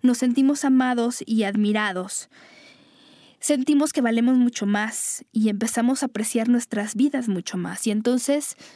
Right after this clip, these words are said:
es como subir una escalera y en la medida en la que vamos subiendo peldaños, más miedo nos da caer. Porque en la medida en la que yo acepto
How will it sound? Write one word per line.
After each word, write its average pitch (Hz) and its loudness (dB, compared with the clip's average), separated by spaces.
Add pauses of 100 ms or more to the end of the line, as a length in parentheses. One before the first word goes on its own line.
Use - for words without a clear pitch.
(480)
es 240 -2
como 277 2
subir 254 0
una 269 4
escalera 220 -4 (420)
y 240 4
en 226 0
la 220 2
medida 240 2
en 269 2
la 262 0
que 247 -2
vamos 233 2
subiendo 226 2
peldaños, 220 -2 (200)
más 262 2
miedo 269 4
nos 196 0
da 180 -6
caer. 165 -12 (880)
Porque 262 -2
en 254 2
la 254 2
medida 269 2
en 302 2
la 277 0
que 226 -2
yo 240 2
acepto 254 -4